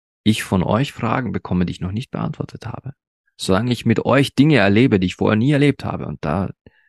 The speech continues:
erst, erst am Freitag wieder eine Tantra-Massage gehabt, die, die so eine Achterbahn jeder Emotion war, die dem, zu der der Mensch in der Lage ist, wirklich von absolut orgasmischen Hoch hinunter in das tiefste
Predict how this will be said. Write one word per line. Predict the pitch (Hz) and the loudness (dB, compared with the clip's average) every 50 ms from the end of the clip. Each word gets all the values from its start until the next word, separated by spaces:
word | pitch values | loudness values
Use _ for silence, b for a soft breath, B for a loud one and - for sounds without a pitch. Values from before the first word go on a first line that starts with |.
| b b _ _ | b b _ _
erst, | 98 101 110 - - - - - - | -2 0 0 -2 -6 -10 -16 -4 -2
erst | 98 - - 139 | -2 0 2 0
am | 123 | 0
Freitag | - - 139 147 143 - 98 87 98 | 2 2 2 0 2 0 -2 -2 0
wieder | 92 92 98 | 0 0 2
eine | 92 92 90 | 2 0 0
Tantra-Massage | - 113 117 135 - - 117 120 123 - - 107 104 123 117 120 | 0 -2 -2 -2 -2 -4 -4 -4 -4 -4 -2 -2 -2 -2 -2 -2
gehabt, | 117 120 117 120 - _ - | 0 0 0 0 -2 _ -6
die, | 113 110 113 117 113 113 113 B B B B B B B B B B B B B | -4 -2 -2 0 -2 -2 -4 B B B B B B B B B B B B B
die | - - - - - 101 98 - - 101 101 104 98 92 - | -20 -20 -20 -16 -16 -16 -16 -14 -8 -6 -6 -4 -4 -4 -4
so | 101 98 101 104 - 120 127 139 147 147 131 - | -4 -4 -4 0 2 4 6 6 6 6 4 2
eine | - - 110 113 113 117 110 - - | -2 -4 -2 0 2 2 2 0 0
Achterbahn | - 123 139 131 - - 151 127 113 117 107 113 117 113 | -2 -2 -2 -4 -2 -2 -2 0 2 0 0 0 0 -2
jeder | 101 101 104 110 123 131 143 127 - | -4 -4 0 0 2 2 2 2 0
Emotion | 123 120 113 113 - - - 107 107 120 117 | 0 -4 -4 -4 -6 -4 -4 -2 -2 0 0
war, | 117 113 107 | 0 0 0
die | 107 101 - | 0 -4 -4
dem, | - 101 92 - | -4 -4 -4 -4
zu | - - 104 | -8 -10 0
der | - 110 104 | 2 2 4
der | 107 101 | 4 4
Mensch | 98 98 110 - - | 4 4 2 0 -2
in | 101 | -2
der | 104 101 | 0 0
Lage | 92 - - 101 117 - | 0 0 0 -2 -2 -4
ist, | - - - - - | -6 -8 -8 -8 -8
wirklich | - 113 - 110 - | -8 -6 -6 -10 -10
von | - - 107 107 107 107 B B B B B B B B B B B B _ | -4 -2 -2 0 -2 -4 B B B B B B B B B B B B _
absolut | - 87 113 - - - 147 - - | 0 0 0 0 2 2 2 2 2
orgasmischen | 120 120 101 113 113 135 - - 143 135 - - 117 92 | 0 0 2 0 0 0 -2 -2 -2 -2 0 0 0 2
Hoch | 90 113 120 143 156 - | 4 4 4 4 4 2
hinunter | 120 - 123 120 131 139 139 - 127 | 2 2 4 4 4 2 2 0 0
in | 113 117 | 0 0
das | 117 113 - - | -2 -2 -4 -8
tiefste | - - - 135 151 - - - - - 135 139 139 123 101 | -10 -8 -6 -6 -4 -4 -4 -2 2 4 6 6 6 4 2